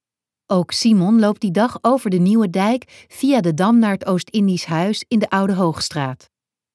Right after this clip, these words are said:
Hij schrikt van de zeker meer dan duizend mannen die zich op de binnenplaats hebben verzameld.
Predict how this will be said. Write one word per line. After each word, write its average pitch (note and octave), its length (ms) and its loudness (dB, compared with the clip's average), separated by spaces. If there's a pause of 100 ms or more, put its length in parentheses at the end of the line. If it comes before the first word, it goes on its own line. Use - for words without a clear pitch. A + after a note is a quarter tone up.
(240)
Hij F#3+ 180 -4
schrikt A#3 440 -4
van F#3 140 -4
de E3 100 0
zeker G3 380 -2
meer G#3 260 0
dan F3 240 -2
duizend A3 480 0
mannen G3+ 320 -2 (260)
die G3+ 120 -2
zich G3+ 140 -2
op G3 120 -6
de F#3+ 80 -4
binnenplaats F3+ 600 0
hebben D#3 180 -6
verzameld. C#3+ 680 -6